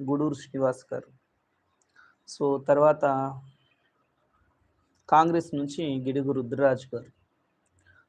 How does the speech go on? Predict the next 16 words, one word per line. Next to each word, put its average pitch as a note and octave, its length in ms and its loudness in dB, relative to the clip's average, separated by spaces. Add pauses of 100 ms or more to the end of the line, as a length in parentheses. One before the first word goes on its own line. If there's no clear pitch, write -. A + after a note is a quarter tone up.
(100)
So, - 60 -8 (120)
మొత్తానికైతే E3 640 2 (400)
చూసుకున్నట్లయితే C#3 600 -6 (100)
రాజమండ్రి C#3 480 0 (100)
రాగమంచరి C#3 720 -2
ఎవరు C3+ 200 -4 (260)
అంటే C#3 140 -6 (100)
రాజమండ్రి, C3 420 -4 (180)
సారీ, B2+ 240 -6 (140)
రాజమండ్రిలో C#3 560 -4
విజయం C3+ 280 -6
సాధించే B2+ 440 -4
వాళ్ళు B2 220 -8
ఎవరు - 140 -20 (1120)
అంటే C#3 200 -2
ఈసారి C#3+ 260 4